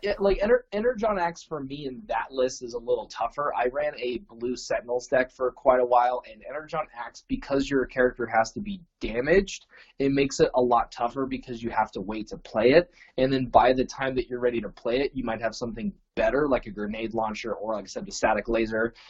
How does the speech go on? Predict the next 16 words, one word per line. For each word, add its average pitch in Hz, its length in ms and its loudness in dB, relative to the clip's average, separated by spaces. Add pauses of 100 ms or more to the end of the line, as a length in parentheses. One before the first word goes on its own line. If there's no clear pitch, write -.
(240)
Um, 113 420 2 (100)
so - 280 2
it, 175 180 -2 (160)
for 175 160 0
me, 170 320 -2
it's 151 180 -6
a 131 100 -2 (120)
really 160 480 4
powerful 135 580 0
card, 127 520 -2 (260)
but 147 100 0
it's - 220 -6
almost 135 560 0
slow 110 580 2
for 98 680 -2
Ironhide. 87 520 -8